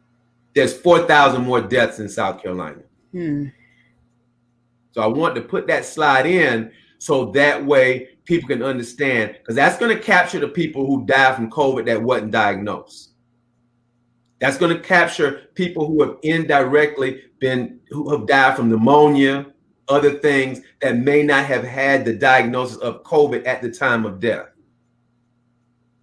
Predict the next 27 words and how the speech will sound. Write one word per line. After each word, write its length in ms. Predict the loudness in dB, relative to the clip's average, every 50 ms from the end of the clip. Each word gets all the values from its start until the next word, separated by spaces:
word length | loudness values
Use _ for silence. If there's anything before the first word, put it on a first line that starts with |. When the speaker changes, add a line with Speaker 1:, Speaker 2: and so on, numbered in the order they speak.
| _ _ _ _ _ _ _ _ _ _ _ _ _ _ _ _ _ _ _ _ _ _ _ _ _ _ _ _ _ _ _ _ _ _ _
Speaker 1:
So 160 | _ -4 -4 0
that's 360 | 2 4 4 4 2 0 0
why 200 | 2 2 2 2
this 420 | 0 -4 -4 -2 -2 -2 -2 -6
graph 440 | -12 -4 -2 0 0 0 -2 -4 -6
is 120 | -12 -12
so 220 | -8 -8 -6 -6 -4
important, 720 | -6 -8 -8 -10 _ -4 -2 -2 -2 -4 -10 -14 -20 _
'cause 160 | _ -4 -4
it 160 | -4 -6 -4 0
gives 240 | 0 0 0 0
you 60 | -6 -6
an 140 | -6 -6 -2
overall 580 | 0 2 2 2 0 0 -2 -2 -2 -4 -4
picture. 400 | -8 -12 -18 -18 -18 _ -20 -20 _ _ _ _ _ -12
Speaker 2:
Mm-hmm. 380 | -10 -10 -10 -10 -10 -12 -12 -14 _ _ _ _ _ _ _ _ _ _ _ _ -16
Speaker 1:
Okay? 480 | -16 -6 -4 -2 -2 -2 -4 -6 -10 -14 -18 _ _ _ _ _ _ _ _ _ _ _ _ _ _ _ _ _ _ _ _ _ _ _ _ -20 _ _ _ _ _ _
So 220 | _ 0 2 4 4
I 100 | 4 2
want 280 | 2 2 0 0 -2
to 120 | -4 -6 -2
throw 180 | 0 0 2 2
that 220 | 2 0 0 -2
one 140 | -2 -2 -2
in 220 | -2 -2 -4 -6
there. 380 | -8 -8 -8 -10 -12 -14 -16 _ _ _ _ _ _ _ -4
Um, 720 | -2 0 2 2 0 0 -2 -4 -6 -10 -12 -14 -18